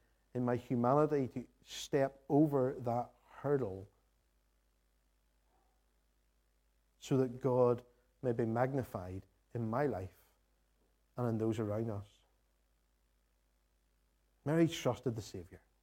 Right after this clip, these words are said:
She wept at his death. She rejoiced at his resurrection.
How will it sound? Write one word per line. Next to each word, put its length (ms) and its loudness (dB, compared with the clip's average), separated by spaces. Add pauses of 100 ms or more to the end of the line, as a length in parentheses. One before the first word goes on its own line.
(1120)
She 180 -2
wept 320 2
at 80 2
his 100 2
death. 320 -2 (1000)
She 140 -2
rejoiced 560 4
at 80 2
his 140 0
resurrection. 720 -2